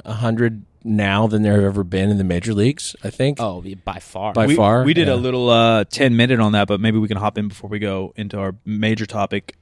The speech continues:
Speaker 3: uh, of, 'cause everyone always says when something like that comes up, like, "Oh, training technology's gotten better and, you know, how we understand nutrition." I'm like, "I
Speaker 2: Yeah.
Speaker 3: don't think so." <laughs> Like, like,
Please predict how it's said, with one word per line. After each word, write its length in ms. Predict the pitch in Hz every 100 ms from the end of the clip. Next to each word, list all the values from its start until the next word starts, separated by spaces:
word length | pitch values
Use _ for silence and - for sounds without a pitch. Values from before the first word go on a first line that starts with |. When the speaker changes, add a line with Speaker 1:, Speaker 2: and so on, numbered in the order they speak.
| -
Speaker 3:
uh, 380 | 107 98 95 87
of, 540 | 113 110 107 101 - - _ _ _ _ _ _
'cause 140 | 190 202
everyone 420 | - 262 320 240
always 340 | 131 139 127
says 480 | - 107 76 67 - 123
when 140 | 117
something 280 | - 139 127
like 140 | 110
that 200 | 107 101
comes 220 | - 95 95
up, 140 | -
like, 180 | 135 175
"Oh, 180 | 170 113
training 420 | - 127 135 135
technology's 580 | - 104 101 95 104 98
gotten 280 | 87 92 98
better 360 | 92 85 80
and, 160 | 90 90
you 120 | - 127
know, 120 | 95
how 160 | 107 113
we 100 | 110
understand 400 | 107 - 117 107
nutrition." 460 | 104 - 117 - 101
I'm 60 |
like, 180 | 104 - -
"I 100 | -
Speaker 2:
Yeah. 40 |
Speaker 3:
don't 220 | 277 -
think 240 | - 107 -
so." 400 | - - - - -
<laughs> 280 | - 208 240
Like, 360 | 233 - - 269 262 -
like, 220 | 196